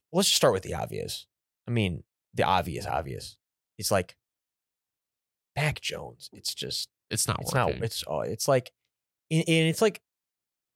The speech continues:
Speaker 1: worst case scenario on top of the fact that it's not working, but they also have no weapons besides Ramondre.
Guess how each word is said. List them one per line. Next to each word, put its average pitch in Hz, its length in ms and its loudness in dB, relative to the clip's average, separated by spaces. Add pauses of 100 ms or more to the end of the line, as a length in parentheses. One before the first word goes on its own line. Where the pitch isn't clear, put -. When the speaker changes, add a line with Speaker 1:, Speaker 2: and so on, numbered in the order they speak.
(320)
Speaker 1:
worst 180 300 6
case 262 180 4
scenario 123 320 6
on 110 100 4
top - 300 -4
of 113 100 -8
the 127 80 -4
fact 127 420 2
that 101 240 0
it's - 140 -10
not 147 220 2
working, 101 360 -2
but 104 140 0
they 107 100 0
also 101 300 0
have 165 220 -2
no 87 320 -2
weapons 76 560 -6 (320)
besides 107 280 2
Ramondre. 71 520 -4